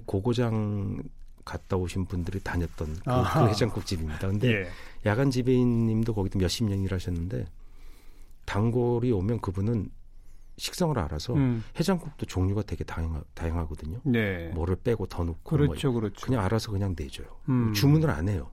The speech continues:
Speaker 2: 어.
Speaker 1: 그냥, 그냥 줍니다.
Speaker 2: 하하.
Speaker 1: 그 수-, 요즘 소주도 다양하지 않습니까?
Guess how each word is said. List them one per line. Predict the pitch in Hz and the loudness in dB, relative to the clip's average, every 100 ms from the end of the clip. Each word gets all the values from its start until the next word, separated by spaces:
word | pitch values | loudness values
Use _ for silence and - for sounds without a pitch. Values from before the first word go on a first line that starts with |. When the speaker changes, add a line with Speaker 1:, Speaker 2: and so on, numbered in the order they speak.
| - | -2
Speaker 2:
어. | 123 117 107 104 | 0 2 0 2
Speaker 1:
그냥, | 123 110 | 2 2
그냥 | 101 113 | 0 -2
줍니다. | - 87 - - | 0 -4 -4 -6
Speaker 2:
하하. | - 139 - 120 101 | -2 -2 0 -2 0
Speaker 1:
그 | 113 | 0
수-, | - - - | -2 -6 -2
요즘 | 104 127 | 0 2
소주도 | 135 - 190 160 | 0 0 -2 -2
다양하지 | 156 82 87 90 | -4 -2 0 0
않습니까? | 87 - 80 - 120 | -2 -6 -8 -6 -8